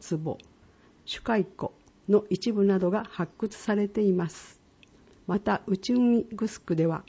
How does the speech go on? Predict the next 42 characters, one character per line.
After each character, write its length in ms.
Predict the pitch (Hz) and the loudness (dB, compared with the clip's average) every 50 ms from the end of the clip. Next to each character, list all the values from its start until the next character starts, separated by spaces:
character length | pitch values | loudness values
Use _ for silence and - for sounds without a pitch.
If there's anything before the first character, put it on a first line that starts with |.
| - _ | -10 _
昔 400 | - 190 185 190 180 165 - - | -4 -2 0 0 -2 -2 0 0
は 160 | 175 165 - - | 0 0 -2 -2
石 220 | - 180 - - 214 | -4 -6 -4 -4 -2
垣 300 | 226 214 208 - 220 202 | -2 -2 -2 -2 -2 -2
が 180 | 220 208 - | 0 0 0
あ 40 | 202 | -2
っ 40 | 202 | -2
た 240 | - - - 185 180 | -4 -6 -4 -4 -2
と 140 | - 220 220 | -2 -4 -4
さ 180 | - - 156 | -2 -4 -4
れ、 140 | 160 147 - - _ - - - - - _ - - _ _ _ | -4 -4 -8 -10 _ -20 -20 -20 -20 -20 _ -20 -20 _ _ _
首 280 | - - - 190 190 196 | -6 0 2 2 4 4
里 60 | 170 | 4
城 200 | 180 180 170 165 | 4 4 6 6
の 160 | 160 156 147 | 4 2 2
拡 260 | - 180 160 - - | 0 -2 -4 -6 -4
張 220 | - - 254 254 247 | -2 2 2 2 2
工 320 | 247 - - 254 240 226 | 0 0 0 2 2 2
事 120 | 202 208 196 | 2 2 2
な 140 | 190 185 | 2 2
ど 160 | 180 180 175 190 | 2 2 2 0
の 140 | 233 233 | 0 0
際 220 | 226 - 185 165 165 | -2 -2 -2 0 0
に 280 | 170 165 156 151 - - - | 0 0 0 -2 -4 -4 -2
持 160 | 156 165 190 | 0 0 0
ち 140 | - 196 190 | 2 2 2
出 100 | 196 202 | 2 2
さ 140 | - 233 | 2 0
れ 120 | 226 226 214 | 0 0 0
た 140 | - 190 190 | 0 -2 -2
と 200 | - - 185 185 | 2 2 4 4
い 120 | 202 226 | 4 4
う 160 | 254 240 - | 4 2 2
話 460 | - - - 180 185 180 175 - - | 0 0 2 4 4 4 2 0 -2
が 120 | 220 220 - - - - - | -2 -2 -4 -8 -12 -8 -2
伝 100 | 160 156 | 0 0
わ 100 | 165 170 | 0 0
っ 40 | 175 | -2
て 260 | - _ - - 214 | -6 _ -2 0 2
い 80 | 208 | 2
ま 160 | 196 185 180 175 | 2 2 0 -2
す。 280 | - - - - - | -6 -10 -20 -20 -20